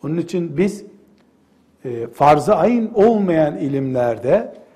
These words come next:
ebeveyn rızası ararız. Şarttır. Aynı şekilde, e, evli olan hanım için eş rızası ararız.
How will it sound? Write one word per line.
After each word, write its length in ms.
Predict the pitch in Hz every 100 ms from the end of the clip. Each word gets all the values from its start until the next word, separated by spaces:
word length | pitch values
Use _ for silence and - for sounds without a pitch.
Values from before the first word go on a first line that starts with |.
| _ _ _ 151
ebeveyn 760 | 143 156 156 190 196 180 180
rızası 580 | 139 123 135 117 - -
ararız. 540 | 101 92 85 - - _ _
Şarttır. 680 | - 160 160 - - - - _ _ _ _ _ _ _ _ _ _ _ - - -
Aynı 260 | 180 175
şekilde, 720 | 165 165 - 147 143 190 240 - - _ _ _ _ _ _
e, 60 | -
evli 440 | - 147 151 160
olan 460 | 180 147 143 139 139 -
hanım 320 | 143 156 165
için 380 | 139 185 202 -
eş 320 | 165 180 - - -
rızası 480 | 120 131 117 - 110
ararız. 480 | 98 95 82 -